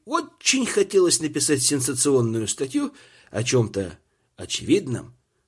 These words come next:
но невероятном. Но вот материал никак не подворачивался.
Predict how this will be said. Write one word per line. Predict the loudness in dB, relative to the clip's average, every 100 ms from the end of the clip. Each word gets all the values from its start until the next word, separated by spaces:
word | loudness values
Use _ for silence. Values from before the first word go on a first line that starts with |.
| -12
но | 0 4 4
невероятном. | 4 4 2 -2 -8 -16 -20 -20 _ _ _ _ _ _ _ _ _ _ _ -8
Но | 0
вот | 0 0
материал | -4 -2 0 2 2 2
никак | -4 -4 -6 -4
не | 0
подворачивался. | 2 2 0 -6 -14 -12 -8 -8 -8